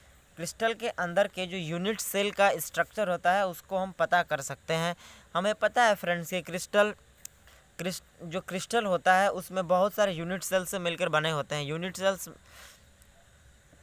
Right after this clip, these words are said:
यूनिट सेल्स किसी भी इस क्रिस्टल स्ट्रक्चर के बिल्डिंग ब्लॉक्स होते हैं, यानी, यानी कि वैसे ही बहुत सारे स्ट्रक्चर रिपीटेड होते हैं किसी क्रिस्टल के अंदर, उसी को हम क्या कहते हैं, अ, यूनिट सेल कहते हैं।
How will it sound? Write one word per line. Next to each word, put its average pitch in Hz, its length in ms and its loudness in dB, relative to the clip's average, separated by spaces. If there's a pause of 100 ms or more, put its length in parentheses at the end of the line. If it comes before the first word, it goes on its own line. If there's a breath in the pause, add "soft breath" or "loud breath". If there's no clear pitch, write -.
(220)
यूनिट 190 360 -2
सेल्स 214 320 0
किसी 214 300 -4
भी 226 160 -2
इस 196 100 -4
क्रिस्टल 196 560 -2
स्ट्रक्चर 185 460 -2
के 196 140 -2
बिल्डिंग 180 440 0
ब्लॉक्स 180 320 4
होते 170 180 -2
हैं, 185 160 0
यानी, 190 220 -2 (140)
यानी 185 260 -2
कि 208 200 -10
वैसे 175 340 2
ही 220 120 -6
बहुत 190 320 2
सारे 196 220 -2
स्ट्रक्चर 175 460 -2
रिपीटेड 185 480 -2
होते 175 220 0
हैं 170 160 0 (200)
किसी 165 200 -10
क्रिस्टल 170 360 -8
के 165 120 -8
अंदर, 156 280 -2 (480 loud breath)
उसी 165 180 -8
को 180 140 0
हम 196 260 0 (440)
क्या 175 160 6
कहते 175 320 2
हैं, 202 240 -2 (240)
अ, 139 200 0
यूनिट 156 520 -4
सेल 180 220 6
कहते 139 300 -2
हैं। 123 280 -8